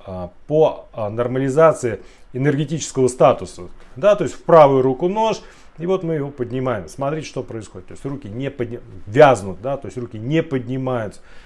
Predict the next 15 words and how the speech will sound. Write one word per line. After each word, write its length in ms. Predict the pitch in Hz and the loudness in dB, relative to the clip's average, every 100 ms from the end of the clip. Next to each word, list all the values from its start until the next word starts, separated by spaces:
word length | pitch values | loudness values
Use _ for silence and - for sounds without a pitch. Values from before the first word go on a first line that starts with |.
| - | -14
То 40 | 120 | -14
есть 140 | - | -4
на 140 | 139 | 2
уровне 440 | 147 151 143 135 127 | 2 4 2 0 -2
головы, 460 | 131 139 147 185 | 2 2 4 2
да, 220 | 127 127 127 | 2 0 -2
то 100 | 107 | -6
есть 140 | - | -16
все, 340 | - - 139 - - - - - | -16 -8 -8 -8 -14 -18 -20 -10
а, 260 | 110 107 | -6 -4
здесь 220 | 98 117 - | -4 -6 -6
полностью 520 | - 143 127 123 117 | -4 0 0 -2 -8
заблокировано. 800 | 113 113 113 - 113 98 90 82 - - - - | -6 -4 -4 -4 -8 -8 -10 -14 -20 -20 -20 -18
Да? 360 | 120 156 202 202 - - - - - - - | -2 2 2 0 -8 -16 -20 -20 -20 -20 -12
<clears throat> 120 | - | -8